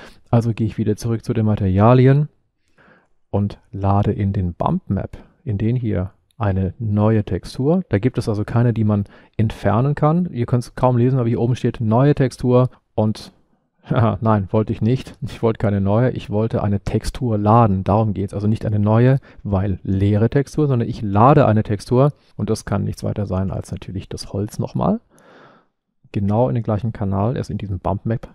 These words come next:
Kanal geladen wird und was dann Folgendes tut. Ihr seht noch nicht so viel, aber wenn wir jetzt mit dem Bump mal nach oben fahren,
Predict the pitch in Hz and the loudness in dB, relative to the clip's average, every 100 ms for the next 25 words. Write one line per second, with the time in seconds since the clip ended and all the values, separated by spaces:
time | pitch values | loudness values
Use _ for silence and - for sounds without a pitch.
0 | - 120 107 117 117 110 113 123 123 147 | -8 -2 0 0 0 2 2 2 0 -2
1 | - 107 123 - - _ _ _ - - | -2 -2 -2 -2 -10 _ _ _ -14 -12
2 | - 143 180 _ _ - 135 123 107 - | -2 0 0 _ _ 0 2 2 -4 -6
3 | 98 110 147 185 208 196 175 139 - 165 | -6 -2 -2 2 4 2 2 -2 0 4
4 | 165 120 135 160 - 143 127 143 123 104 | 4 6 4 4 4 2 2 2 2 2
5 | 127 208 131 98 90 92 | 2 2 2 2 0 0